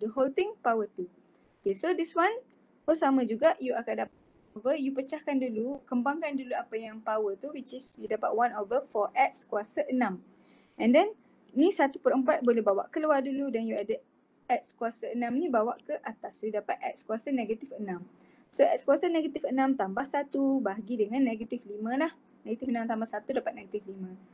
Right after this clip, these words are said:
So you akan dapat sat-, negatif satu per dua puluh. X kuasa lima tadi bawa turun bawah balik plus C. And then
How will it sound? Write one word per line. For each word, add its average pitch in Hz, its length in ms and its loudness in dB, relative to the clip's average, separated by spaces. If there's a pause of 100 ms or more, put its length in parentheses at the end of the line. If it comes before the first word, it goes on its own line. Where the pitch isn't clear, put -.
(200)
So 320 400 4
you 226 160 2
akan 196 400 -8
dapat - 320 0
sat-, 196 320 -8 (160)
negatif 277 480 0
satu 233 320 -2
per 254 240 0
dua 214 160 4
puluh. 240 320 0 (480)
X - 240 -2
kuasa 269 240 2
lima 254 240 2
tadi 294 160 2
bawa 262 160 4
turun 208 240 -6
bawah 190 240 0
balik 214 400 -2
plus - 400 -4 (320)
C. - 320 -14 (880)
And 226 160 2
then 330 160 6